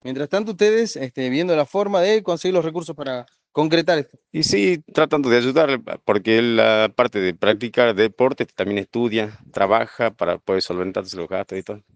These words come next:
Speaker 1: Ujú.
Speaker 2: Y así, y, y gracias.
Speaker 1: Mm, completo el suizo.
Speaker 2: Sí, no, sí, gracias a Dios,
Speaker 1: Hace
Speaker 2: sí.
Speaker 1: todo.
Speaker 2: Sí, hace de todo. Tiene esa aspiración, digamos, de, de lograr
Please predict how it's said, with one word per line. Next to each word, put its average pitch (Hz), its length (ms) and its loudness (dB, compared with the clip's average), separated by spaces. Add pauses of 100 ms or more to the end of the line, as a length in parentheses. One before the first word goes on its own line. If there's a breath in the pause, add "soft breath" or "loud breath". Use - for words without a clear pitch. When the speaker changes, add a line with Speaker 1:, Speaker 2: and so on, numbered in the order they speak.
(120)
Speaker 1:
Ujú. 113 420 -20 (360)
Speaker 2:
Y 90 80 -10
así, 98 200 -6
y, 98 500 -2
y 98 40 -6
gracias. 113 300 0
Speaker 1:
Mm, 117 80 -14
completo 160 580 -6
el 131 160 -4
suizo. 151 300 -6
Speaker 2:
Sí, 185 160 -2
no, 180 120 0
sí, 165 120 -2
gracias 139 220 2
a 139 40 0
Dios, 131 140 0
Speaker 1:
Hace 131 100 -4
Speaker 2:
sí. 127 60 -8
Speaker 1:
todo. 135 280 -8
Speaker 2:
Sí, 156 260 -2
hace 123 180 2
de 95 100 2
todo. 117 380 2 (320)
Tiene 117 260 2
esa 95 220 2
aspiración, 107 460 -2
digamos, 95 240 0
de, 82 200 -4 (720)
de 85 160 -4
lograr 92 640 0